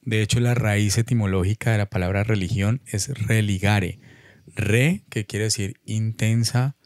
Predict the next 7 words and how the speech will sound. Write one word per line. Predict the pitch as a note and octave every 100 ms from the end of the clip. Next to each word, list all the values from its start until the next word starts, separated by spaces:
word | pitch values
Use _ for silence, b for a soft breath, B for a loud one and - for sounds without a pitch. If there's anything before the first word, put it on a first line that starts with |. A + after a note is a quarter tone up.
| _ -
intensamente, | G#2 G#2 G2 A2+ A#2 A2+ G#2+ D3 b b b b
y | - A2+
ligar, | G#2 G2+ G#2 A#2 C3+
que | - A2+ G#2
es | G#2
como | - A#2+ A#2 A#2 - _
unir, | A2+ A2 B2+ A#2+ G#2 -